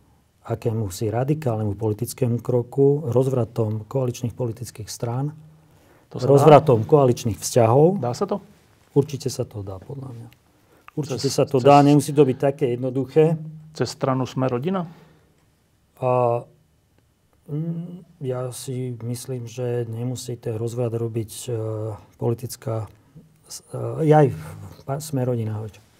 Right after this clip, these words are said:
Speaker 1: Tak to by som nechcel ja ísť takto ako do týchto detailov a robiť tu, robiť tu nejakého rozhodcu, že kto z nich sa nechá skôr rozvrátiť. Ale si myslím, že to rozvrátenie, samozrejme, vec prichádza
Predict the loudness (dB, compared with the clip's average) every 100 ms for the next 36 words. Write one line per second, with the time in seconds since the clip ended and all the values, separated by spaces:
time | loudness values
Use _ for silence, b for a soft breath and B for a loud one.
0 | _ _ -12 -10 -6 -6 -6 -8 -8 -8
1 | -8 -10 -10 -10 -12 -12 -14 -12 -10 -10
2 | -8 -10 -10 -8 -6 -6 -4 -2 0 0
3 | 0 -4 -6 -8 -6 -6 B B B B
4 | B B B B B B B _ _ _
5 | _ _ -10 -6 -2 -2 -2 -2 -2 -2
6 | -4 -2 -2 -2 -2 -2 -4 -4 -4 -4
7 | -6 -8 -6 -4 -4 -4 -6 -6 -8 -6
8 | -6 -8 -10 -8 -6 -4 -4 -6 -6 -12
9 | -16 -12 -4 -4 -4 -6 -6 -6 -6 -4
10 | -6 -2 -2 0 0 0 0 0 0 -2
11 | -2 -2 -4 -8 _ _ _ _ _ _
12 | _ _ _ _ _ _ -10 -8 -6 -6
13 | -6 -4 -6 -8 -10 -8 -6